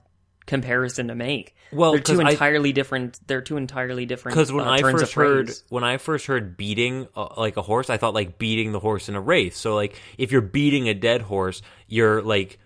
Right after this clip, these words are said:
Speaker 2: succeeding at something that is so far gone you don't even need to bother, but you're going to bother anyway.
Speaker 1: That just speaks to your, your, your inability to link concepts. I mean, you can beat a dead horse, and it makes no sense to, to have it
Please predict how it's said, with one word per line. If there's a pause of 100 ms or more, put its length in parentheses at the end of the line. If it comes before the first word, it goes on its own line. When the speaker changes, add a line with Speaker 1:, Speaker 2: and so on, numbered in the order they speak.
Speaker 2:
succeeding
at
something (200)
that
is
so
far
gone
you
don't
even
need
to
bother,
but
you're
going
to
bother
anyway. (440)
Speaker 1:
That
just
speaks
to
your,
your,
your
inability
to
link
concepts.
I
mean,
you
can (300)
beat
a
dead
horse,
and
it
makes
no
sense
to,
to
have
it